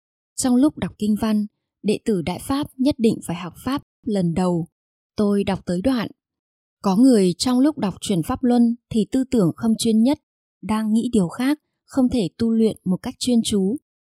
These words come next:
Như thế bằng như lãng phí thời gian. Không chỉ là lãng phí thời gian, đáng lẽ là lúc nên phải đề cao, nhưng lại dùng tư tưởng để nghĩ những vấn đề và những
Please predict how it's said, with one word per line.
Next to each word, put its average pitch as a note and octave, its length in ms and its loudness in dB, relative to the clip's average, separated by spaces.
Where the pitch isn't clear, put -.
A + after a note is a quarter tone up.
Như C#4 200 6
thế G3+ 300 -2
bằng F#3 220 -2
như A3+ 140 0
lãng A3+ 240 -4
phí G#3+ 140 -4
thời A3 180 -2
gian. G#3+ 360 -2
Không C#4 220 0
chỉ G3 240 0
là E3+ 220 -8
lãng F3+ 200 -6
phí G#3+ 140 -2
thời A#3 180 0
gian, A3 340 -4
đáng F#3+ 240 -6
lẽ A#3 300 -6
là G3 200 -8
lúc A#3 280 0
nên A#3 320 4
phải F#3 140 -4
đề D#3+ 260 -2
cao, A3 340 -8
nhưng C4 160 4
lại B3 200 -2
dùng F#3+ 280 0
tư B3+ 220 -2
tưởng F3+ 260 2
để F3+ 180 -2
nghĩ F#3+ 300 0
những B3+ 240 -2
vấn F3 160 -2
đề G3 320 -2
và E3+ 180 -8
những E3+ 180 -4